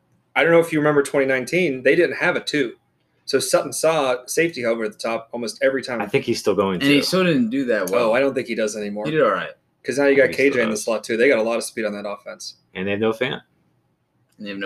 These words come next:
Speaker 2: And
Speaker 3: they have
Speaker 2: Melvin,
Speaker 3: Alberto.
Speaker 2: and Melvin
Speaker 1: They
Speaker 2: Gordon, who's a very viable
Speaker 1: Love Noah
Speaker 2: pass
Speaker 1: Fant.
Speaker 2: catching running back.
Speaker 1: Noah Fant's also on the trade block for those of you listening.
Speaker 2: <laughs>
Speaker 3: <laughs> I thought you
Speaker 1: But
Speaker 3: said you
Speaker 1: so,
Speaker 3: loved him.
Speaker 1: so to keep this, so I, I think Sutton fits. I think Deontay's my two.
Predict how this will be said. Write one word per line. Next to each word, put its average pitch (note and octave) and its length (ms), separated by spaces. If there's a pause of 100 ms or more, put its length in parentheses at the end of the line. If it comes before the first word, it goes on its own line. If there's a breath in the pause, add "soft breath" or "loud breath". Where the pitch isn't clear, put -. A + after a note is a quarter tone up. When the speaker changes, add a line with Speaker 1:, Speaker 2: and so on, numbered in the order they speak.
(360)
Speaker 2:
And A2+ 100
Speaker 3:
they A2+ 60
have A2 80
Speaker 2:
Melvin, B2+ 220
Speaker 3:
Alberto. B2 520 (120)
Speaker 2:
and G#2 180
Melvin A#2 240
Speaker 1:
They A2 80
Speaker 2:
Gordon, A#2 280
who's G2 200
a F#2 60
very G2 260
viable F#2 640
Speaker 1:
Love B2+ 240
Noah A#2+ 220
Speaker 2:
pass G2 140
Speaker 1:
Fant. A2 140
Speaker 2:
catching F2 420
running E2+ 260
back. D#2 200 (220)
Speaker 1:
Noah B2+ 160
Fant's C3 300
also B2 280
on A2+ 60
the A2 80
trade C3+ 260
block A2 260
for A2 100
those A2 200
of G#2+ 60
you G#2+ 80
listening. G#2+ 420
Speaker 2:
<laughs> - 20
Speaker 3:
<laughs> - 1400
I - 20
thought C3 240
you - 200
Speaker 1:
But G#3 180
Speaker 3:
said A2+ 140
you A2 60
Speaker 1:
so, F#3 60
Speaker 3:
loved B2+ 200
him. F3 60
Speaker 1:
so F3 160
to - 240
keep F#3+ 240
this, B2 180
so B2 100
I, D3 240
I D#3 140
think F3 240
Sutton C#3+ 340
fits. - 500 (600)
I C3 60
think C#3 200
Deontay's C3+ 500
my C#3 120
two. A2+ 400